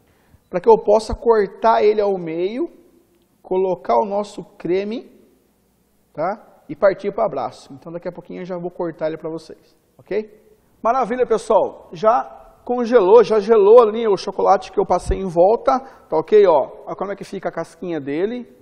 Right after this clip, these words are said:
Se você quiser fazer um pezinho, você pinga uma gota de chocolate, coloca o ovinho em cima pra ele parar na vitrine ali, pra não ficar caindo toda hora, tal. Ou depende aonde você vai colocar ele, não precisa nem de pezinho, tá?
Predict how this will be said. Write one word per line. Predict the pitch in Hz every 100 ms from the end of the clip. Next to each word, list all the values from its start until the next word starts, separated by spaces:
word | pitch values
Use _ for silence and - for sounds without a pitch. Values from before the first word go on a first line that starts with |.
| _
Se |
você | 165 156
quiser | 170 180
fazer | 185 180
um | 180
pezinho, | 180 185 139 143 247 247 - - _
você | -
pinga | 151 - 220
uma | 226 190
gota | 170 202 202
de | 170
chocolate, | 180 165 160 190 -
coloca | 190 185 185
o | 190 185
ovinho | 165 190 180
em |
cima | - 185 180
pra | 165
ele | 170 175 _ _ _ _
parar | 175 170 185
na | 180
vitrine | 175 151 165 185 214
ali, | 160 175
pra |
não | 165
ficar | 165 160
caindo | 139 135 165 165
toda | 147 151
hora, | 135 185 233 156
tal. | - 180 247 240 - - -
Ou | 170
depende | 202 220 202 220 220
aonde | 208 214
você | 208 208
vai | 208 214
colocar | - 220 214 220 202
ele, | 190 208
não | 226
precisa | 202 226 214
nem | 214 247
de |
pezinho, | 254 269 208 160 131
tá? | 113 180 240 -